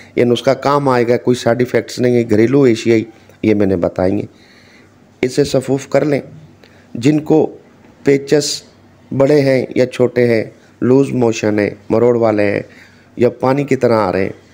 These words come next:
ठीक है, ये बड़ों बच्चों को दोनों को आप दें। बड़ों के लिए जो है इसकी छोटी चम्मच आधी है, दो टाइम दें आप, पानी से दें आप, ठीक है।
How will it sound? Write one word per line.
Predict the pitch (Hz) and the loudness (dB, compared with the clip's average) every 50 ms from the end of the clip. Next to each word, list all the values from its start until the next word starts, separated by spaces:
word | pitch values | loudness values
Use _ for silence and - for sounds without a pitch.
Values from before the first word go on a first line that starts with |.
| _ _ _ - _ _ - - _ _ _ | _ _ _ -20 _ _ -20 -20 _ _ _
ठीक | - 127 123 123 - | -2 -2 -2 -2 -4
है, | 104 - - - - _ _ _ _ _ | -6 -6 -10 -18 -20 _ _ _ _ _
ये | - 113 120 117 - - - - - _ _ _ - - | -2 0 0 0 0 -2 -8 -16 -20 _ _ _ -8 -2
बड़ों | 113 120 123 127 127 | 0 2 2 2 2
बच्चों | 120 113 - - 117 110 | 0 -2 -2 -2 -2 -2
को | - 120 110 | 0 -2 -2
दोनों | 110 107 110 123 135 135 | 0 0 0 2 0 0
को | 131 - 101 | -2 -2 -2
आप | 95 92 - - - | -2 -2 -4 -6 -6
दें। | 85 78 - - _ _ _ _ _ _ - - - _ _ | -6 -6 -6 -8 _ _ _ _ _ _ -20 -20 -20 _ _
बड़ों | - 90 101 117 120 135 143 | -6 -2 0 2 2 2 0
के | 143 139 131 | 0 0 -2
लिए | 131 127 123 127 123 123 | 0 0 0 0 0 0
जो | 120 113 117 | 2 2 2
है | 110 110 127 135 - - - - _ _ _ - - - - - - | 4 2 2 0 -2 -6 -12 -20 _ _ _ -20 -20 -20 -20 -10 -8
इसकी | - 110 - - - 135 139 - - - - - - | -8 -8 -6 -6 -6 -6 -6 -6 -10 -18 -20 -16 -6
छोटी | - - 117 - - 123 | -4 -2 -2 0 -2 -2
चम्मच | 120 - 113 110 113 110 - - - - | -2 -2 -2 -2 -2 -4 -6 -6 -4 -2
आधी | 98 104 107 117 120 104 | -2 -2 -2 -2 -2 -2
है, | 95 - - - | -2 -4 -4 -2
दो | - 107 110 | 0 0 0
टाइम | 107 104 101 98 95 | 2 0 0 -2 0
दें | 87 87 92 90 | 0 0 0 0
आप, | 85 82 - - - _ _ _ _ _ _ _ _ | 0 -2 -4 -8 -16 _ _ _ _ _ _ _ _
पानी | 101 101 98 95 98 92 | -4 -2 -2 -2 -4 -4
से | - - 87 | -4 -6 -8
दें | 87 85 82 | -6 -6 -6
आप, | - - - - - - - - _ _ _ _ - _ _ _ _ _ _ _ - | -8 -8 -10 -14 -20 -20 -20 -20 _ _ _ _ -20 _ _ _ _ _ _ _ -6
ठीक | 104 107 107 - - | -4 -4 -4 -4 -6
है। | - | -12